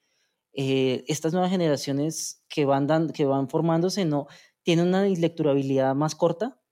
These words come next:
eh, consumen mucho más video, eh, contenido audiovisual, entonces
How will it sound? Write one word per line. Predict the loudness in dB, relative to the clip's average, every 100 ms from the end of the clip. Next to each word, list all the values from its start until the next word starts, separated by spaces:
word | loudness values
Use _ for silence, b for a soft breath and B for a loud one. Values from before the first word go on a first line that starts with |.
| _ _ _ _ _ _ _
eh, | -2 2 2 2 2 -2 -6 _ -2
consumen | 0 2 2 4
mucho | 2 0 -2
más | -4 -2
video, | 0 2 2
eh, | 0 -2
contenido | -4 -2 0 0 0
audiovisual, | 2 0 0 -2 -2 -2 -6 -14
entonces | -12 -8 -6 -6 -8